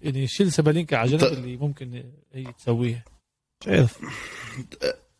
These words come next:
Speaker 2: آه، ش-، شوف، آه، هو، هو صح، آه، ما أظن سابالينكا هالقد خرافية اللي، يلي هي هالقد م-، واو، آه، يلي <laughs> تقدر تفوز بس-،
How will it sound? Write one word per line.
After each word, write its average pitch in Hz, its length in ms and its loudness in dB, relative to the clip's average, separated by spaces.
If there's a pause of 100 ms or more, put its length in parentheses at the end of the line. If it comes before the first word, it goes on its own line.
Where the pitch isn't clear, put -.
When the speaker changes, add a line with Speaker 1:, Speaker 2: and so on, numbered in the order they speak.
Speaker 2:
آه، 85 280 2
ش-، - 160 -4
شوف، 165 260 2
آه، 123 320 2
هو، 147 100 2
هو 143 220 4
صح، 165 320 0
آه، 101 120 -6 (220)
ما 151 240 4
أظن 139 180 2
سابالينكا 113 440 -2
هالقد 110 260 -2
خرافية 110 640 -2
اللي، 95 300 -4 (320)
يلي 90 580 -4 (140)
هي 95 200 0
هالقد 98 340 0
م-، 95 220 0
واو، 104 460 2 (500)
آه، 87 600 -2
يلي 95 360 2 (400)
<laughs> - 480 -10
تقدر 127 200 6
تفوز 120 260 2 (260)
بس-، - 240 -12